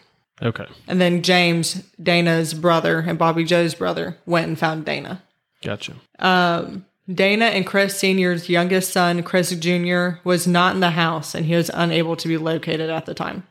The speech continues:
Speaker 2: I say he wasn't in the house, but it took them several hours. That's what they assumed. Like, where is he?
Speaker 1: Mm-hmm.
Speaker 2: Um, it, but it took them several hours to find him in the home with Dana, Dana and Hannah Mae. I don't know why.
Speaker 1: Yeah.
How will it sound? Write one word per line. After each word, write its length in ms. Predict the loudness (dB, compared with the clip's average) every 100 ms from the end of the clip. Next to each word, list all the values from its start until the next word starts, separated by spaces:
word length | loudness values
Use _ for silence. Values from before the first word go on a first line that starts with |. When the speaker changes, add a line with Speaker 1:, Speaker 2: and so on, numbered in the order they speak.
| _ _ -2
Speaker 2:
I 120 | 0
say 200 | 2 2
he 80 | 2
wasn't 300 | 0 -2 -4
in 80 | -6
the 60 |
house, 220 | -6 -6 0
but 140 | 2
it 80 | 4
took 180 | 2 2
them 140 | 0
several 380 | 2 2 4 4
hours. 500 | 4 2 2 -2 -4
That's 360 | 0 0 0 -4
what 100 | -2
they 120 | 0
assumed. 380 | -2 -4 -10 -10
Like, 200 | -10 -8
where 240 | -6 -6 -6
is 180 | -10
he? 160 | -14 -14 _ -2
Speaker 1:
Mm-hmm. 280 | 2 2 0 -2 _ -2
Speaker 2:
Um, 420 | 0 0 -4 -10 -16 _ -4
it, 260 | -4 -2 0
but 160 | 2
it 100 | 2
took 180 | 0 0
them 160 | 0 -2
several 380 | 0 2 2 2
hours 500 | 2 2 0 -2 -2
to 140 | -2
find 320 | 0 0 0
him 240 | 0 -2 0
in 200 | 2 2
the 120 | 2
home 380 | 2 0 -2 -10 _ _ -2
with 240 | 0 2
Dana, 400 | 2 0 0 -6 -8
Dana 320 | 0 2 2 2
and 160 | 0
Hannah 240 | -2 -4 -6
Mae. 220 | -10 -14 -20 _
I 200 | -4 -2
don't 420 | 0 -2 -2 -4
know 200 | -8 -8
why. 400 | -8 -12 -14 -14 -18 -6
Speaker 1:
Yeah. 160 | -4